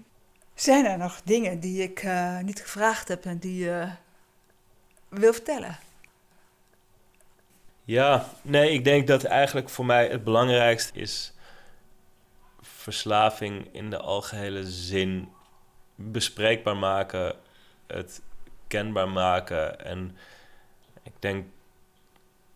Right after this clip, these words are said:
Speaker 2: dat iedereen zichzelf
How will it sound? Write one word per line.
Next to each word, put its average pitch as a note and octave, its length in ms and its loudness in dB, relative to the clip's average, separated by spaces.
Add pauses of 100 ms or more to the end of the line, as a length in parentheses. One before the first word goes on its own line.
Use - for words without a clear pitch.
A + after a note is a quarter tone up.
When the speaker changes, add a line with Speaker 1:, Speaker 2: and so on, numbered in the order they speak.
(460)
Speaker 2:
dat A2 220 0 (100)
iedereen A#2 600 2 (1700)
zichzelf G2+ 640 -2